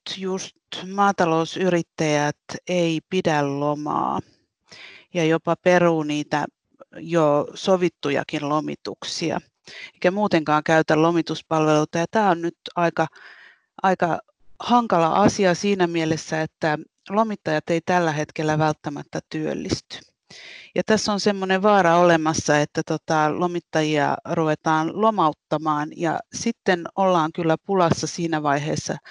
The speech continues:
jos tilanne yhtäkkiä kääntyykin päinvastoin, niin kuin nyt kai todennäköisyys jossain määrin on olemassa, niin miten heidät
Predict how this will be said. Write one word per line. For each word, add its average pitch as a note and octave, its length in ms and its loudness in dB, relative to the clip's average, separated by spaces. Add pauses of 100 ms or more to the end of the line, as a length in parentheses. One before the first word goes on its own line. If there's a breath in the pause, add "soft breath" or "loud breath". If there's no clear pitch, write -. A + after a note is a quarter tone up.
(280 loud breath)
jos E3+ 200 0
tilanne D#3+ 460 2
yhtäkkiä D#3 580 -4
kääntyykin D3 760 -4
päinvastoin, G3+ 920 2 (520 soft breath)
niin C#4+ 200 -4
kuin D3 180 -8
nyt E3+ 200 -4
kai F#3 140 2 (120)
todennäköisyys F3+ 960 -2
jossain E3+ 400 -2
määrin F3 420 0
on F#3+ 160 2
olemassa, E3+ 720 4 (1000 soft breath)
niin F#3 140 -4
miten F#3+ 260 0
heidät E3+ 320 2